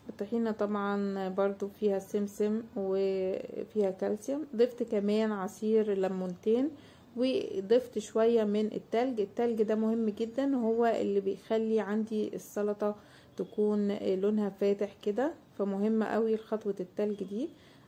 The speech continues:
ضربتهم بقى في الخلاط، ممكن نضربهم في الكبة او ممكن بالهاند بلندر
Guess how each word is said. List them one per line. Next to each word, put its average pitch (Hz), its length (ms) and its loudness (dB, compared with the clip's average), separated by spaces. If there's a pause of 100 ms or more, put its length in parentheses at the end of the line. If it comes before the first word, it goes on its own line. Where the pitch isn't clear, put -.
(120)
ضربتهم 233 480 4
بقى 226 200 4
في 226 300 -4
الخلاط، 196 540 0
ممكن 233 360 0
نضربهم 196 520 0 (100)
في 196 360 -4
الكبة 202 480 -4
او 185 220 -2
ممكن 185 520 -6
بالهاند 185 380 -2
بلندر 214 500 -2